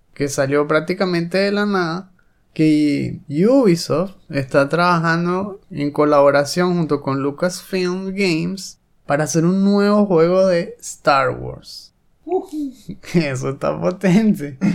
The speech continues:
Speaker 2: <laughs>
Speaker 1: Específicamente de Ubisoft es el estudio Massive Games, que es más conocido por su serie de The Division. Y que, mm,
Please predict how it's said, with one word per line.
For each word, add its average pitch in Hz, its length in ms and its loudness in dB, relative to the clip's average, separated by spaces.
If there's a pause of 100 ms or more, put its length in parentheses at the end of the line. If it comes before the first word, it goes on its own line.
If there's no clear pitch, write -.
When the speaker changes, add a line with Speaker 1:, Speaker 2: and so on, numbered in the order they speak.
(120)
Speaker 2:
<laughs> 202 320 -10
Speaker 1:
Específicamente 180 1200 0
de 151 320 2
Ubisoft 262 520 0
es 165 120 2
el 180 200 2
estudio 185 480 2
Massive 202 600 0
Games, 135 760 -4
que 135 460 -2 (480)
es 151 140 -4
más 160 260 0
conocido 185 580 2
por 175 160 2
su 170 160 0
serie 156 360 2
de 185 300 6
The 151 240 0
Division. 135 680 -2 (380)
Y 170 200 -4
que, 160 340 2
mm, 139 420 -4